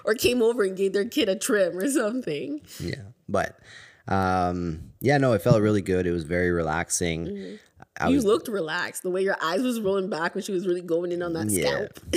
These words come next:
Speaker 1: <laughs>
Speaker 2: I was a little bit nervous because it was a big change, right? Like, I ha-, I got, I, I had gotten used to having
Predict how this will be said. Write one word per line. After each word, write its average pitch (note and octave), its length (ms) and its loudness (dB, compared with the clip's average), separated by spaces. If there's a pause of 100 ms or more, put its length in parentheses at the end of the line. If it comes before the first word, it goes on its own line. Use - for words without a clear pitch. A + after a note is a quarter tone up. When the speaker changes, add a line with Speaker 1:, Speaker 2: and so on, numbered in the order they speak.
(200)
Speaker 1:
<laughs> - 60 -20
Speaker 2:
I A2+ 100 2
was B2 100 6
a A#2 60 4
little C3+ 240 4
bit D#3+ 140 2
nervous G2 760 0 (500)
because E2 720 -2 (760)
it G2+ 80 2
was G#2 100 2
a G#2+ 60 -2
big A2 200 0
change, - 440 -8
right? A1+ 320 -6 (580)
Like, - 240 -4
I F2+ 160 -2
ha-, E2 180 -8 (120)
I F2+ 80 2
got, F#2 240 -2
I, F#2+ 260 -2 (1000)
I - 60 -2
had A#2 160 2
gotten C3+ 300 2
used G2 340 0
to E2+ 380 -2 (720)
having C#2 640 -4